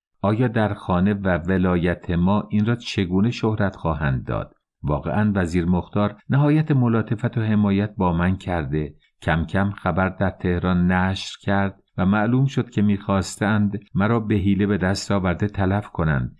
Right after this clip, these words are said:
یا بلای سخت‌تر به سرم بیاورند. دوستان و کسان دیگر به سفارت به دیدنم می‌آمدند. هر کس می‌آمد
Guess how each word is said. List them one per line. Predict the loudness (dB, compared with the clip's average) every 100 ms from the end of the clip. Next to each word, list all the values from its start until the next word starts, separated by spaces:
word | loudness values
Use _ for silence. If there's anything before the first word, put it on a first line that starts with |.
| _
یا | -2 -2
بلای | 0 2 4 2
سخت‌تر | 2 -2 -2 0 -2 -6 -4 -2
به | -2
سرم | -2 -2 0 0
بیاورند. | 0 0 -2 -4 -6 -8 -14 _ _ _ _ _ _ _ _ 0
دوستان | 0 0 0 0
و | 0
کسان | 0 0 0 0
دیگر | 0 0 0
به | 0
سفارت | -2 -2 -2 0 0 -2
به | 0
دیدنم | 0 0 2 2
می‌آمدند. | 0 0 -2 -4 -8 -10 -16 -4
هر | -2 0
کس | 0 -2 -2
می‌آمد | 0 2 2 0 -2